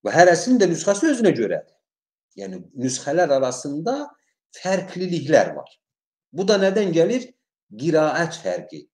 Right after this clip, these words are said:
hərf fərqi deyirik buna biz Quranda. Və Həzrət Osman səhabələri yığır. Heç şübhəsiz, Abdullah ibn Məsud da oradadır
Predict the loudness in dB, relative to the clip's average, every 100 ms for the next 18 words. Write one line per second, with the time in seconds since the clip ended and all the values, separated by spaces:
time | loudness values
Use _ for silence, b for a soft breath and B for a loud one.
0 | -14 -2 0 0 -4 -8 -10 -12 -12 -14
1 | -16 -18 -16 -18 -20 -20 _ _ _ _
2 | _ -20 _ _ _ _ _ _ _ _
3 | _ _ _ _ _ _ _ _ _ _
4 | _ _ _ _ _ -8 -4 -4 -4 -8
5 | -16 _ -12 -6 -4 -4 -6 -14 -12 -8
6 | -8 -8 -12 -20 _ _ _ _ -14 -12
7 | -10 -8 -8 -8 -10 -10 -6 -4 -6 -10
8 | _ _ _ _ _ _ _ -12 -10 -10
9 | -14 -16 -14 -10 -10 -12 -12 -12 -12 -14
10 | -16 -16 -18 -12 -10 -2 -2 -2 -2 -4
11 | -4 -6 -6